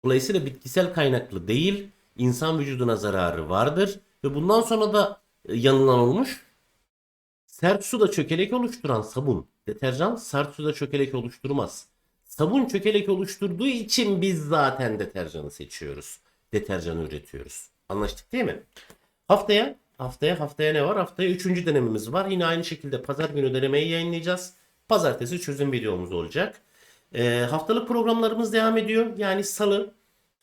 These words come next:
perşembe ve cumartesi Instagram'dan beş soru bir konu var.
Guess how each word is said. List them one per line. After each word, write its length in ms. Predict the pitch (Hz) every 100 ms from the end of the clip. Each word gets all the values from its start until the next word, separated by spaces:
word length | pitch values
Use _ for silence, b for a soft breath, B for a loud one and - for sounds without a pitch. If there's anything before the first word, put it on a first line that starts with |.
| _
perşembe 540 | 151 156 - 196 190
ve 140 | 190 175
cumartesi 800 | 175 185 185 196 190 196 196 - _ -
Instagram'dan 720 | 175 175 170 170 175 175 175
beş 160 | 170 170
soru 240 | 170 160
bir 200 | 147 143
konu 220 | 165 180
var. 280 | 180 185 185